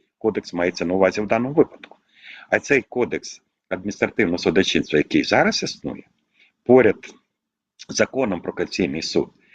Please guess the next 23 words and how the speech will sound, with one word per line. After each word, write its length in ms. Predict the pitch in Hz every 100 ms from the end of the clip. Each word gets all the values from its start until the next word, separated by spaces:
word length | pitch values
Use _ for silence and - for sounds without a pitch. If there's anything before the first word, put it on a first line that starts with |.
| - -
та 140 | - 90
регламент 580 | 80 87 135 156 101 - - _ _ _ _ _
про, 240 | 87 85 87
е, 120 | 85
Конституційного 520 | 98 87 92 80 82
Суду 320 | - 80 67
України. 540 | 76 - 78 64 - - - - -
Причому, 500 | - 82 123 113 101
пам'ятаєте, 680 | - - 87 92 127 139 -
я 60 | 85
вам 140 | 82
акцентував 440 | 80 80 73 85 87
увагу, 360 | 82 73 65
що 200 | - 78
регламент 460 | 76 - 95 127 - _ _ _ -
Конституційного 380 | 76 95 87
Суду 300 | - 90 78
України 460 | 80 78 98 123 107
прийняв 460 | - 85 92 98 - _ _ _ _ _
хто? 280 | - 123 - - _ _ _ _ _ _ _ _ _
Суд 500 | - - 139 185 - - _ _ _ _
чи 420 | - 104 131 135 - _ _ _ _ _
парламент? 560 | 107 110 98 - -